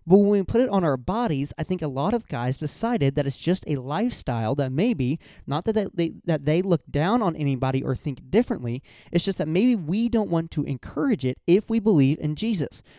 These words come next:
who's encouraged us to live a lifestyle that would abstain from that behavior. Just like Jesus encourages me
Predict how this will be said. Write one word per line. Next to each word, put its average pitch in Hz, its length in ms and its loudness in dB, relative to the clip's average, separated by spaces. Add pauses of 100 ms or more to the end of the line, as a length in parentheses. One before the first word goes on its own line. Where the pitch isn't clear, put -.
(160)
who's 180 160 8
encouraged 180 580 2
us 202 320 0
to - 100 -6
live 160 220 4
a 233 80 4
lifestyle 156 500 -2
that 143 120 2
would 123 80 4
abstain 175 580 -2
from 170 380 2
that 143 180 -2
behavior. 147 580 -2 (360)
Just 143 400 4
like 180 280 0 (220)
Jesus 156 540 4
encourages 180 600 2
me 165 380 -2